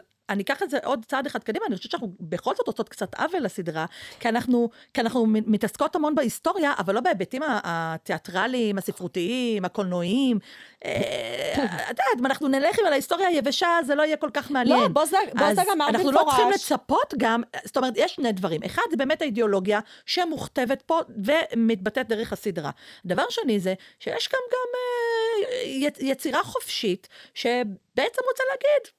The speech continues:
Speaker 1: "זה לא מה
Speaker 2: חירות
Speaker 1: ש-, זה לא
Speaker 2: המשורר,
Speaker 1: מה ש-,
Speaker 2: לגמרי,
Speaker 1: זה
Speaker 2: לגמרי.
Speaker 1: לא מה
Speaker 2: ו-,
Speaker 1: שמשנה
Speaker 2: ובאמת
Speaker 1: לנו."
Speaker 2: בוזדג אמר באחד הראיונות, אה, "אני יודע שאין על זה הרבה מקורות, ודווקא משום כך מותר לי לחלום." זאת אומרת, זה לא,
Speaker 1: אבל
Speaker 2: י-,
Speaker 1: אני
Speaker 2: יש
Speaker 1: חולם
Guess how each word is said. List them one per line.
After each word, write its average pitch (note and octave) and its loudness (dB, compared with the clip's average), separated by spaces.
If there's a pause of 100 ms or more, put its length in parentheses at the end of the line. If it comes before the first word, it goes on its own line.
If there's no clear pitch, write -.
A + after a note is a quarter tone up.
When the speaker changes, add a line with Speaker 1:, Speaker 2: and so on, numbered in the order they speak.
(100)
Speaker 1:
"זה C#4 4
לא C#4 6
מה C#4 4
Speaker 2:
חירות - 4
Speaker 1:
ש-, - 0
זה F#4 4
לא F4 4
Speaker 2:
המשורר, A4+ 2 (220)
Speaker 1:
מה F4+ 4
ש-, - 4
Speaker 2:
לגמרי, E4 6 (220)
Speaker 1:
זה B3+ 4
Speaker 2:
לגמרי. C4 2
Speaker 1:
לא C#4+ 6
מה C4+ 4
Speaker 2:
ו-, C4+ 4
Speaker 1:
שמשנה C#4+ 4
Speaker 2:
ובאמת F#4 4
Speaker 1:
לנו." D#4 4
Speaker 2:
בוזדג D4 2
אמר G#3+ 2
באחד A3+ 0
הראיונות, A#3 2
אה, F3+ 2
"אני C4 2
יודע A#3 4
שאין A3 -2
על B3 -2
זה A3+ 0
הרבה G3+ 0
מקורות, G#3 0
ודווקא G#3+ 0
משום D#4+ -4
כך B4+ 0
מותר A#3+ -2
לי D#4+ -4
לחלום." E4+ -2 (340)
זאת - -14
אומרת, A#3+ 0
זה A3+ -2
לא, E4 2
Speaker 1:
אבל B3+ 2
Speaker 2:
י-, A3 2
Speaker 1:
אני C4 4
Speaker 2:
יש - 2
Speaker 1:
חולם - 4